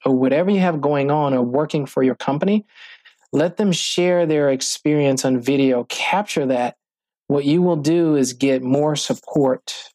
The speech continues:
more customers, more donors, more participants. You know, let, let people share what's really going on, what they're really feeling.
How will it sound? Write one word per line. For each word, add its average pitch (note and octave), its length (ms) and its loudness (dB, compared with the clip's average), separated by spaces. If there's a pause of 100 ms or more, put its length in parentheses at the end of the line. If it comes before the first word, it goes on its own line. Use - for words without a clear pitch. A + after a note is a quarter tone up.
(280)
more C#3+ 180 0
customers, C3 640 -2
more C#3 220 2
donors, C#3 560 0
more C#3+ 200 2
participants. - 1040 -4 (440)
You C#3 240 2
know, C3 480 -2 (120)
let, D#3 340 0
let E3 280 0
people G3 300 0
share C#3+ 580 0 (220)
what's D3+ 240 -2
really D3 460 2
going C3 380 0
on, C3 160 2
what B2+ 140 -2
they're B2 140 0
really B2+ 300 0
feeling. B2+ 640 -4